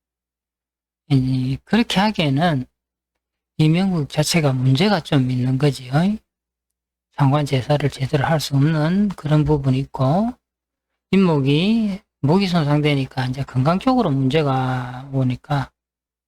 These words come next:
제대로 된 어떤 그런 일을 하지 못하고 계속 고생을 하시는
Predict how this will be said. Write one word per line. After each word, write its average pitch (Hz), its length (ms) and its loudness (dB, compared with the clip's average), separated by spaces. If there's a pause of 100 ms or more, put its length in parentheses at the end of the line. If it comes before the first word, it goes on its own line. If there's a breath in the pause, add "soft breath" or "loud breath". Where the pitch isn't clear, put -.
(380)
제대로 139 440 0
된 151 520 -2
어떤 131 600 -4 (600)
그런 139 360 0
일을 127 500 -4 (1000)
하지 143 260 0
못하고 131 760 -2 (600)
계속 131 300 -8
고생을 135 400 0
하시는 127 440 -2